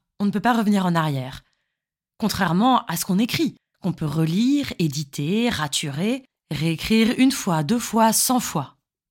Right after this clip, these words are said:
La voix, la parole, on la lance et on ne peut pas la reprendre. Sauf dans le cas d'un podcast, évidemment. Mais c'est un privilège assez rare. Et l'on communique assez rarement par podcast, vous en conviendrez. La voix,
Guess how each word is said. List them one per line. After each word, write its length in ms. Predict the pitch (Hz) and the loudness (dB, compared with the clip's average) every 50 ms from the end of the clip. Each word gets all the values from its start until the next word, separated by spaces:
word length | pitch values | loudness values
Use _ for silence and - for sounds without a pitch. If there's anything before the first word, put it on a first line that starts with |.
| _ _ _ _ _ _ _ _ _ _ _ _ - | _ _ _ _ _ _ _ _ _ _ _ _ -6
La 160 | 175 156 156 | -4 -2 -2
voix, 380 | 147 135 170 233 285 302 - _ _ _ _ _ 165 | -2 0 0 0 0 0 -4 _ _ _ _ _ -6
la 100 | 156 151 | -6 -4
parole, 500 | - 170 165 165 214 262 285 294 269 - _ _ _ _ _ _ _ _ _ _ | -2 -2 -2 0 0 0 0 -2 -4 -8 _ _ _ _ _ _ _ _ _ _
on 80 | 254 247 | 2 4
la 140 | 247 226 | 4 6
lance 500 | 208 202 185 151 135 - - - - - _ _ _ _ _ | 6 4 4 2 0 -4 -6 -8 -10 -12 _ _ _ _ _
et 80 | 202 175 | 0 0
on 40 | 170 | 0
ne 40 | 156 | 0
peut 80 | - | -2
pas 140 | 151 - 170 | -2 0 2
la 140 | 196 196 165 | 2 2 2
reprendre. 520 | 139 139 135 - - 127 123 120 - _ _ _ _ _ _ _ _ _ _ _ _ _ _ | 0 -2 -6 -10 -14 -16 -16 -16 -18 _ _ _ _ _ _ _ _ _ _ _ _ _ _
Sauf 220 | _ - - 214 185 | _ -4 -2 -2 0
dans 100 | 170 156 | 0 0
le 60 | 147 | 0
cas 140 | - 180 156 | 0 -2 -2
d'un 100 | 151 139 | -2 -2
podcast, 420 | 135 156 156 - - 165 151 - | -4 -6 -4 -2 -2 -2 -2 -2
évidemment. 440 | 175 143 151 147 143 139 135 135 - _ _ _ _ _ _ _ _ - | -4 -4 -2 -2 -4 -4 -6 -8 -12 _ _ _ _ _ _ _ _ -6
Mais 80 | 160 | -4
c'est 160 | 147 - 160 | -4 -2 -4
un 80 | 165 156 | -4 -4
privilège 400 | - - 160 147 - 185 190 180 | -4 -4 -4 -2 0 0 0 0
assez 220 | 180 160 - 220 | 0 0 -2 -2
rare. 420 | 196 175 151 135 135 - - - _ _ _ _ _ _ _ _ _ _ - | 0 0 0 -2 -2 -6 -12 -16 _ _ _ _ _ _ _ _ _ _ -6
Et 200 | 185 175 165 160 | -4 -4 -2 -2
l'on 140 | 156 156 156 | -2 -4 -2
communique 420 | - 185 170 165 180 220 226 - | -2 0 2 4 4 4 4 2
assez 180 | 185 - - 190 | 0 0 0 0
rarement 320 | 175 175 180 190 208 220 | 0 2 2 2 0 0
par 160 | 214 - - | -2 -6 -6
podcast, 440 | - 240 240 - - 151 151 - - | -6 -8 -6 -4 -4 -4 -4 -6 -6
vous 120 | - 170 165 | -6 -4 -4
en 60 | 160 | -4
conviendrez. 540 | - - 156 151 151 143 135 127 143 - _ _ _ _ _ _ _ _ _ _ _ _ _ _ _ _ _ _ _ _ _ _ _ _ _ _ _ _ _ | -4 -4 -4 -4 -4 -4 -6 -8 -12 -16 _ _ _ _ _ _ _ _ _ _ _ _ _ _ _ _ _ _ _ _ _ _ _ _ _ _ _ _ _
La 160 | 190 196 214 | -2 -2 0
voix, 340 | 185 214 285 330 349 339 - | 2 2 2 2 2 0 -6